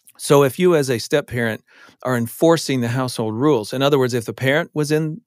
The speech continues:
the room at that particular moment in time, they would give the same answer to the child. And if you are consistently supporting that expectation, then you can expect the children to obey the household rules.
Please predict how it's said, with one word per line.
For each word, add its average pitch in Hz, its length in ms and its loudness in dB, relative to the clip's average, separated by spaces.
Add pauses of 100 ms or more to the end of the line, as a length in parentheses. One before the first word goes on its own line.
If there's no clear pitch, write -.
the 127 120 -2
room 151 260 4
at 139 100 0
that 143 200 0
particular 135 560 0 (160)
moment 139 280 0
in 127 120 0
time, 135 480 0
they 127 240 0
would 156 180 0
give 139 200 -2
the 123 60 -4
same 131 280 -6
answer 127 280 -4
to 120 80 -4
the 117 120 -4
child. 131 340 -4 (460)
And 127 320 2
if 127 240 2
you 160 320 2
are 131 120 -2
consistently 120 1000 -6
supporting 127 680 -2 (160)
that 123 400 -2
expectation, 117 800 -8 (680)
then 160 380 2
you 170 180 0
can 220 160 2
expect 156 460 -4
the 120 80 -6
children 127 440 -2
to 120 180 -2
obey 120 380 0
the 123 180 -2
household 110 480 -8
rules. 160 340 -2